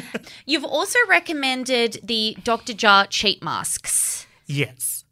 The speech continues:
Speaker 2: What do you love about them? You've also got the Ole Henriksen Fat Glow.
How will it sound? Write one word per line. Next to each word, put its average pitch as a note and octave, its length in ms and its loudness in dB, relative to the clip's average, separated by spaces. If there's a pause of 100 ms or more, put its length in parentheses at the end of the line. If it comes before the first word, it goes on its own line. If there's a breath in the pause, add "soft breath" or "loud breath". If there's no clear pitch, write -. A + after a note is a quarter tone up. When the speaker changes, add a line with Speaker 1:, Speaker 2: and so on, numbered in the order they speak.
Speaker 2:
What G3 240 -2
do A3+ 80 -6
you A3 80 -4
love E3+ 180 0
about E3 300 -6
them? D3+ 240 -8
You've G#3 160 -2
also C4+ 220 2
got C4 140 4
the G#3+ 120 6
Ole F#3 320 4
Henriksen E3+ 480 -4
Fat D#3 260 -2
Glow. D#3+ 260 -2